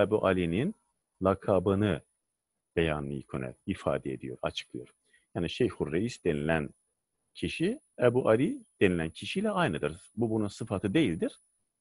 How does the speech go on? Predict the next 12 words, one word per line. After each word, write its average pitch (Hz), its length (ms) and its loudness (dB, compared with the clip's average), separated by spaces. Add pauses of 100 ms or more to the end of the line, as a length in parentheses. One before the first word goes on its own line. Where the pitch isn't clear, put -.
(120)
lakabıdır. 69 680 0 (2250)
Evet, 87 420 0 (220)
bedel 127 360 4
rolü 82 280 -2
de 170 200 -2
burada 123 320 -4
Şeyhur 135 480 -2
Re-, 92 240 0
e, 85 200 -2
Reis'te 85 340 -4
olduğu 78 300 -6
gibidir. - 440 -14